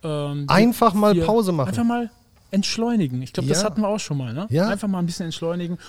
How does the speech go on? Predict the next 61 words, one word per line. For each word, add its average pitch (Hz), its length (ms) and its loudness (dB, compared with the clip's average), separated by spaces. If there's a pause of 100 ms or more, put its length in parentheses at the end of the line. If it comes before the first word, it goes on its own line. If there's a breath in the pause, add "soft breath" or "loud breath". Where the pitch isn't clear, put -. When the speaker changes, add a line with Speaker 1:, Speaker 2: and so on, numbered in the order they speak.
(100)
Speaker 1:
Und 175 80 -2
das 185 120 -4
tut 254 120 -4
auch 269 200 -4
ganz 165 240 -4
gut. 104 300 -10
Speaker 2:
Ja, 156 220 2
noch 196 120 0
so 165 140 -4
zwei, 165 220 -2
drei 160 140 2
Jahre 160 320 2
Lockdown, 175 500 2
das 139 160 -4
wär 185 100 0
doch 131 200 0
was. - 100 -2
Speaker 1:
<laughs> - 520 0
Speaker 2:
Weil, 165 140 6 (240 loud breath)
wenn 156 160 4
der 185 200 6
Virus 190 360 2
weg 180 180 0
ist, 185 220 -2
dann 117 140 -2
finden 156 300 -2
wir 143 100 4
bestimmt 127 380 0
irgendeinen 147 340 2
anderen. 170 320 -2 (460)
Da - 200 -8
machen - 200 -2
Speaker 1:
Ja. 156 40 2
Speaker 2:
wir 180 140 4
wieder 208 180 8
zu. 294 260 4
Bums, 247 380 6
Speaker 1:
Ja. - 40 -10
Speaker 2:
Bude 277 240 4
zu. 220 360 4
Speaker 1:
Tja. 156 100 -4
Speaker 2:
Zack, 240 260 0
Ende, 247 240 0
Leute, 220 300 2
bleibt 220 180 0
zu 202 100 -2
Hause. 208 360 0 (140)
Speaker 1:
Ja. 147 80 -8
Speaker 2:
Wir 151 60 -10 (460 loud breath)
Speaker 1:
Vielleicht. 131 220 2
Speaker 2:
haben's 151 220 2
doch. 139 380 8
Wir 180 100 6
gönnen 254 240 4
uns 247 100 4
Speaker 1:
Vielleicht. 190 140 2
Speaker 2:
einfach 190 180 2
mal 180 100 2
ein 165 80 2
bisschen 165 240 -2
Lockdown. 110 400 -4